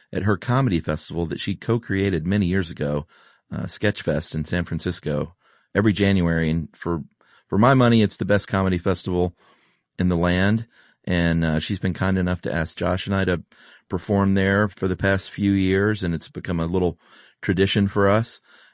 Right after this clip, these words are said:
And Janet is just awesome. She is a very, very talented actress. She's a gifted improv comedian,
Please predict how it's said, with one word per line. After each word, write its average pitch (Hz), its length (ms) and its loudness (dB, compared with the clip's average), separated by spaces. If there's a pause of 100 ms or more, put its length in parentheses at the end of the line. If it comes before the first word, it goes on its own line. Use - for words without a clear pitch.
And - 80 -4
Janet 107 380 2
is 110 200 0
just - 360 -4
awesome. 113 400 0
She - 160 -2
is 90 260 0 (500)
a 90 80 -2
very, 98 420 4
very 90 440 2
talented 90 640 -2 (100)
actress. 110 440 2
She's 80 240 -4
a 76 80 -4 (240)
gifted 110 480 0 (320)
improv 107 480 2
comedian, 101 680 4